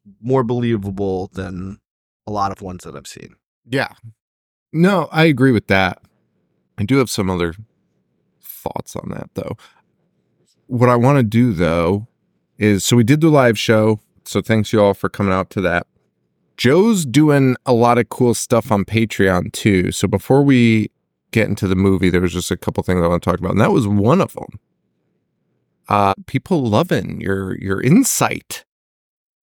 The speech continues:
Speaker 1: Uh, yeah, uh, thanks everyone that's checked it out and given me feedback. Uh, just kinda fucking around. I wanna put out more for Patreon. So we've talked about the cult challenges, and I'm trying to get a video recap of the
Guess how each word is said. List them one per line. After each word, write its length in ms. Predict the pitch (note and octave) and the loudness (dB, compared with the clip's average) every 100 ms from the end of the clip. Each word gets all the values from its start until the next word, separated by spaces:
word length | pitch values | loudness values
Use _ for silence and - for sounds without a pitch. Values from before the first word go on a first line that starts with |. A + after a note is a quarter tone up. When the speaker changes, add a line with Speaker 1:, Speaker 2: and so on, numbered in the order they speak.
| _ _ _ - | _ _ _ -14
Speaker 1:
Uh, 60 | F#2+ | -6
yeah, 380 | C#3 C3 A2+ A#2 | -2 0 -2 -2
uh, 180 | C3 C3+ | -4 -2
thanks 320 | C#3+ D3+ - | 0 0 -2
everyone 360 | - A#2 A#2+ A#2 | -6 -2 0 -2
that's 220 | F#2 - | -4 -6
checked 200 | A#2 G2+ | -6 -4
it 80 | G2 | -2
out 200 | G#2+ E2+ | -2 -2
and 100 | F#2 | -8
given 180 | G2+ F#2+ | -6 -6
me 120 | F#2 | -6
feedback. 500 | G#2 G2+ G2+ G2 - | -6 -4 -4 -4 -6
Uh, 300 | E2+ F2+ F#2 | -8 -8 -10
just 180 | - - | -12 -4
kinda 240 | G#2 G2 - | -4 -4 -4
fucking 300 | B2 A#2+ A#2 | -4 0 0
around. 240 | A2+ B2+ | 2 2
I 20 | |
wanna 200 | A2+ G#2+ | 2 0
put 160 | - A2+ | 0 0
out 140 | A2 | 2
more 240 | G#2+ A2 G#2+ | 2 0 0
for 160 | A2 | -4
Patreon. 520 | - G#2+ - G#2+ G2+ | -2 -2 2 2 2
So 360 | - G#2+ G2 F#2+ G#2 | -2 -4 -2 -4 -4
we've 160 | A2 | -2
talked 240 | A#2+ A2+ A2 | 0 0 2
about 220 | G#2+ G#2 | 0 0
the 100 | G#2 | -4
cult 260 | - G#2+ | -2 -2
challenges, 600 | - G#2 G#2 G#2 A2+ G#2+ G#2 | 0 0 2 0 0 -2 -2
and 260 | F#2+ F#2 | -4 -4
I'm 120 | - - | -10 -4
trying 260 | G2 F#2+ | -2 0
to 240 | F#2+ F#2 - _ | -2 -4 -8 _
get 160 | G2 G2+ | -10 -8
a 80 | F#2+ | -6
video 600 | G2+ G#2 G2+ F#2 F#2+ - _ _ _ _ F#2+ | -6 -4 -2 -2 -4 -8 _ _ _ _ -8
recap 520 | G#2+ G2+ G2+ F#2 - | -6 -4 -4 -4 -4
of 220 | F#2 - | -14 -12
the 340 | - F2 F2 | -8 -6 -6